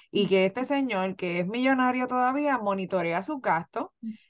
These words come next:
Speaker 1: y tiene sus spreadsheets todavía. O sea, es que no, no nos creamos que cuando la gente llega a ser millonario dejan todo este monitoreo y todo este control que tienes que tener, porque si no, si,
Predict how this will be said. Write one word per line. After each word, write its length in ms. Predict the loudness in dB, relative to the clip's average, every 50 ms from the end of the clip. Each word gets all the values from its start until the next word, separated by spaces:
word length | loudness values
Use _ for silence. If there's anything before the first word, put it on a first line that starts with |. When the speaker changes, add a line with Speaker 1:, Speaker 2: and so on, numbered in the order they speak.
| _ _
Speaker 1:
y 180 | -8 -8 -8 -6
tiene 380 | -2 -2 0 0 0 -2 -4 -4
sus 200 | -4 -4 -6 -4
spreadsheets 600 | -2 -2 0 0 0 -4 -4 -4 -4 -4 -8 _
todavía. 640 | -2 2 4 4 4 4 4 2 0 0 -2 -6 -10
O 260 | _ _ _ _ _ 4
sea, 120 | 6 6
es 80 | 6 4
que 140 | 2 2 4
no, 380 | 4 6 6 6 4 4 0
no 180 | -2 -2 0 0
nos 140 | 0 -2 -2
creamos 340 | -2 -2 -2 0 0 -2
que 140 | -2 -2 -4
cuando 260 | -4 -4 0 0 0
la 120 | 0 2 0
gente 300 | -2 -4 -6 -6 -4 -2 -2
llega 380 | 0 -2 0 0 0 2 2 0
a 60 | 0
ser 180 | -2 -6 -8
millonario 600 | -6 -4 -4 -2 -2 0 0 0 -2 -2 -2 -4 -4
dejan 680 | -6 -4 -2 0 0 0 0 -2 -2 -4 -4 -6 -8 -10 _
todo 300 | _ 4 4 6 6 6
este 240 | 6 4 4 -2 0
monitoreo 800 | 0 0 0 0 -2 -2 -2 -2 0 0 0 0 0 0 0 0
y 120 | 0 -2 -2
todo 200 | -4 -4 -4 -4
este 240 | -6 -4 -4 -2
control 800 | -2 0 -4 -4 -4 -4 -2 0 0 2 0 0 -2 -4 -6 -8 _ _ _ -20 _ _
que 120 | -6 -4
tienes 280 | -2 -2 -2 -2 -2 -2
que 120 | -2 -4
tener, 360 | -2 -2 -4 -4 -2 -2 -2 0
porque 240 | 0 0 0 0 0
si 180 | 0 0 0
no, 320 | 2 2 2 2 0 -2 -8 _ _ _ _ _ _ _ _ _ _ _
si, 400 | _ -4 -4 -2 -2 -4 -6